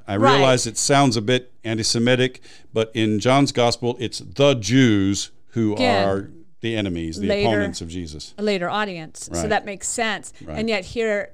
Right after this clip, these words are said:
Speaker 2: Nathanael's like this good example of it, and then he
Speaker 1: Mm-hmm.
Speaker 2: recognizes him as King of Israel, which kind of suggests that this is someone who's understanding the true prophetic tradition,
Speaker 1: Mm-hmm.
Speaker 2: right?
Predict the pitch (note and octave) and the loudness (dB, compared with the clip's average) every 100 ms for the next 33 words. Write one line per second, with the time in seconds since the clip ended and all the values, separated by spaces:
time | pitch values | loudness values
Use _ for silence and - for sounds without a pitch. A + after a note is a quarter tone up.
0 | - G3+ G3+ A3 A3 G3+ G3+ G3 E3 E3+ | -16 -14 -10 -8 -8 -6 -8 -8 -8 -2
1 | G#3 G3 E3+ F#3+ G3+ G#3 F#3+ E3+ E3+ F3 | 0 0 -4 -4 -4 -4 -4 -4 -4 -8
2 | - F#3+ F#3 F#3 G3 F#3+ F3+ G3+ F#3+ F3 | -6 -2 -2 -2 -4 -4 -4 -6 -10 -10
3 | F3 E3+ F3 F3 E3+ - B3+ G#3 G3+ F#3 | -10 -8 -4 -4 -2 -2 -2 -2 -6 -6
4 | G3 F3 F3+ - - - - A#3 G#3 - | -4 -4 -4 -8 -10 -10 -6 -4 -2 -4
5 | - F#3+ - G3+ F#3 F3 - - - F#3+ | -6 -6 -2 0 0 -2 -8 -8 -4 -4
6 | - A3 - G3 - - - - A3+ F#3+ | -4 -8 -6 -6 -8 -12 -10 -4 -2 -2
7 | F#3+ E3+ - - - - - - G3 F3+ | -8 -12 -14 -18 -20 -20 -20 -6 -4 -4
8 | F3 F3+ F3 F3 - G3+ G3+ F#3+ E3 E3+ | -6 -8 -8 -10 -8 -4 -4 -6 -6 -4
9 | D#3+ - D#3 F#3+ - D#3 G#2 D#2+ - G3+ | -4 -6 -4 -2 -2 -8 -16 -18 -14 0
10 | G3 G#3 | 2 2